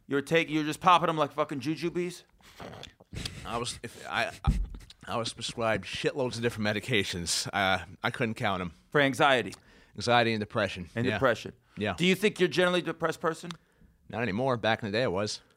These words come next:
Speaker 1: Would, and how did you defeat that?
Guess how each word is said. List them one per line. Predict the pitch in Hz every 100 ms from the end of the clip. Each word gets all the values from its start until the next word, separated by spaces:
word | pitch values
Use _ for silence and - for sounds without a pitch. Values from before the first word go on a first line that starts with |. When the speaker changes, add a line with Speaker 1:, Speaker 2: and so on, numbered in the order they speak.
| _ _ _ _ -
Speaker 1:
Would, | 147 117 - - - _ -
and | 143 139 -
how | - 156 170
did | 180
you | 156 160 143 -
defeat | 143 - 226 247 -
that? | 85